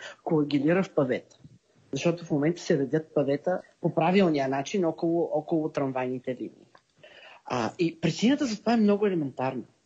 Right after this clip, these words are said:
Столична община не упражнява какъвто и да било инвеститорски контрол върху обектите си. Въпреки че госпожа Фандъкова твърди друго. Строителният надзор е обществена тайна,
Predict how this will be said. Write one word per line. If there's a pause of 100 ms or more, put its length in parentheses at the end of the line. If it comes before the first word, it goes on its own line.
(320)
Столична
община (100)
не (140)
упражнява
какъвто
и
да
било
инвеститорски
контрол
върху (360)
обектите
си. (120)
Въпреки
че
госпожа
Фандъкова
твърди
друго. (260)
Строителният
надзор (220)
е
обществена
тайна,